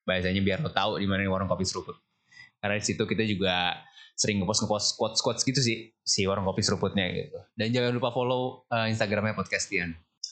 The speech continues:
Nah, hari ini gue bakal ngomongin soal kekuatan, eh, power. Kekuatan tuh nggak, nggak mesti apa sih namanya, ke-, kekuatan super atau gimana, atau lo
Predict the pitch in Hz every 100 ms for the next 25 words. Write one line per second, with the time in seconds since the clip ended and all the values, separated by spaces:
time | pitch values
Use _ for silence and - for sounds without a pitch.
0 | - _ - 117 107 98 90 101 98 98
1 | 113 120 113 120 110 101 113 117 104 107
2 | 107 104 - 104 107 104 104 107 113 110
3 | 107 90 90 _ _ - 101 98 92 90
4 | 87 85 - 131 117 95 - - _ _
5 | - 107 101 117 120 120 107 95 - -
6 | _ _ _ _ 104 101 104 - 107 98
7 | 95 92 92 87 98 113 117 107 98 95
8 | 98 98 90 90 92 95 95 92 101 90
9 | 87 92 90 85 87 92 92 92 92 90